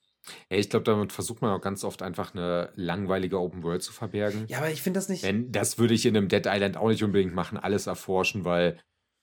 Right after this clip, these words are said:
Speaker 2: Oh,
Speaker 1: ohne Zombies macht das keinen
Speaker 2: doch.
Speaker 1: Spaß.
Speaker 2: Ja, nein, aber so, das Ding ist halt, es ist ja doch irgendwie schon ein Achievement, irgendwas freizuräumen.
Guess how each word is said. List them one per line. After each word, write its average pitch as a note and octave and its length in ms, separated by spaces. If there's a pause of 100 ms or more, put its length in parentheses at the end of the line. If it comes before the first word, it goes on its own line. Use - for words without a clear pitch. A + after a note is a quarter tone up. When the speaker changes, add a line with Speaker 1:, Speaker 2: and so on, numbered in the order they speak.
(240)
Speaker 2:
Oh, - 80 (380)
Speaker 1:
ohne A2 160
Zombies G#2+ 360
macht G#2 160
das - 120
keinen E2 100
Speaker 2:
doch. D2 80
Speaker 1:
Spaß. F2+ 360
Speaker 2:
Ja, C#3 200
nein, E3+ 220 (340)
aber B2+ 340
so, C#3 240 (140)
das C#3 180
Ding E3+ 200
ist E3 160
halt, D#3+ 180
es D3+ 80
ist D#3+ 140
ja C#3+ 80
doch C#3+ 220
irgendwie C#3+ 420
schon D#3+ 420
ein B2 220
Achievement, E3 500
irgendwas C3+ 600
freizuräumen. F#2+ 880